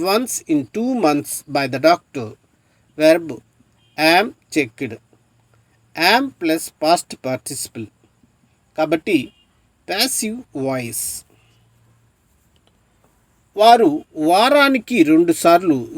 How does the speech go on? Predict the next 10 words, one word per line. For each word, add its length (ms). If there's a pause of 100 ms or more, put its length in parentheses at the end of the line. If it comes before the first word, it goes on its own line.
(180)
గేమ్ 220 (320)
ఆడతారు. 600 (540)
They 120 (160)
play 200 (500)
the 80 (100)
game 320 (300)
twice 360 (800)
a 100
week. 280 (880)
Verb 260